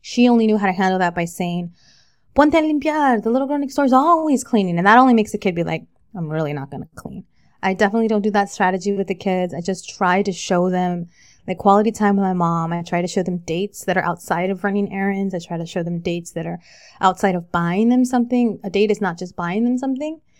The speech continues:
Um, so then they wanna go on a walk, right? 'Cause they see me going on a walk. Or they wanna go with me to my mom's 'cause they see it. So that's one way that generationally we're different. And I do appreciate that because I feel my mom,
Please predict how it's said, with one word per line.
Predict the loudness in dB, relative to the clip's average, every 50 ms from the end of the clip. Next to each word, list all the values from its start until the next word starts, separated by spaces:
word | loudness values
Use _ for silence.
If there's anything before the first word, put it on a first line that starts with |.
| _ _ _ _ _ _ -6
Um, | -4 -4 -4 -4 -6
so | -6 -4 -2 0 0 0 0
then | -2 -2 0 2 2
they | 2 2
wanna | 4 2 2 2
go | 2 2 0
on | 0
a | -2
walk, | -4 -6 -8 -12 -14 -18 -20 _ -10
right? | -8 -6 -6 -4
'Cause | -4 -6
they | -6
see | -6 -8 -8
me | -8 -8 -8
going | -8 -8 -10
on | -10
a | -10
walk. | -12 -14 -14 _ -16
Or | -14 -12 -10
they | -8 -6 -4 -2
wanna | -2 0 0 2 2 2
go | 2 0
with | -2 -2 -4
me | -8 -8
to | -8
my | -10 -12
mom's | -12 -12 -14 -16 -16 -18 -18
'cause | -16 -16
they | -16
see | -14 -12 -12 -12 -12
it. | -12 -12
So | -10 -4
that's | 2 4 4 4 4 2
one | 2 2 4
way | 4 2 2
that | 0 -2 -4
generationally | -4 -4 -4 -4 -6 -6 -6 -6 -4 -4
we're | -4 -4 -6
different. | -6 -6 -8 -6 -4 -2 0 0 0 -2 -4 _ _ _ _ _ _ _ _ _ -12 -8
And | -4 -4 -2
I | -4
do | -4 -6 -8 -6 -4 -2 -2 -2 -2 -2 -4 -4
appreciate | -6 -6 -6 -6 -6 -6 -6 -8 -8 -8 -8 -8
that | -8 -8 -8 -8
because | -10 -12 -12 -10 -10
I | -10 -12 -12 _ -8
feel | -6 -6 -6 -6
my | -6 -6 -4
mom, | -2 -2 -2 -2 -2 -6